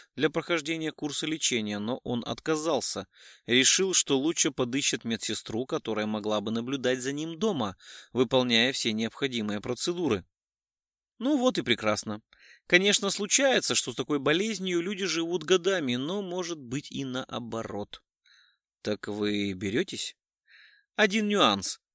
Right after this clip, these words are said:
В карточке указана не та фамилия, что у вас. Это какой-то ваш дальний родственник? Снова защёлкала зажигалка. Игорь закурил.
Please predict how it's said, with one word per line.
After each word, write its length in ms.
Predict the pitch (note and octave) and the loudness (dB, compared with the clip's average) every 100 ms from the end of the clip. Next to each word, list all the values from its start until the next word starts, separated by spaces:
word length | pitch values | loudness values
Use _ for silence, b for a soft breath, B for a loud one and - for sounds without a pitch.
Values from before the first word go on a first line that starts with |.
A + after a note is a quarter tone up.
| _ _ - | _ _ -10
В 60 | - | 4
карточке 460 | B2+ A2+ C#3+ - | 4 4 0 4
указана 640 | F3+ E3+ D3+ C#3 D3+ C#3+ - | 4 6 4 4 0 -4 -4
не 180 | D3 D#3 | -6 0
та 180 | D3+ | 2
фамилия, 520 | A#2+ A2+ A2+ A#2+ E3 E3+ | 2 0 0 0 0 0
что 240 | - B2+ | 0 -2
у 160 | - D#3+ | -2 -2
вас. 380 | C3 G2+ - - b b | 0 0 -4 -10 b b
Это 240 | A#2+ B2 C3 | -2 0 0
какой-то 400 | C3+ C#3+ C3 B2+ | 0 0 2 2
ваш 200 | B2 A2+ | 2 4
дальний 360 | A#2 G#2+ G#2 | 2 2 -2
родственник? 640 | G2+ G2 - C3 G3+ - _ _ b b b b b | -4 -2 -2 -2 -6 -10 _ _ b b b b b
Снова 420 | b - B3+ A#3 - | b 4 6 6 4
защёлкала 720 | B2 D3 - E3 - D#3 D3+ | 2 6 6 4 2 0 0
зажигалка. 600 | A#2+ C3+ C3 A2 G2 - | 0 0 0 0 -2 -4
Игорь 400 | - F3+ F3+ - | -6 -2 2 2
закурил. 540 | - C#3 C3 G#2+ G2 | 0 -4 -4 -4 -4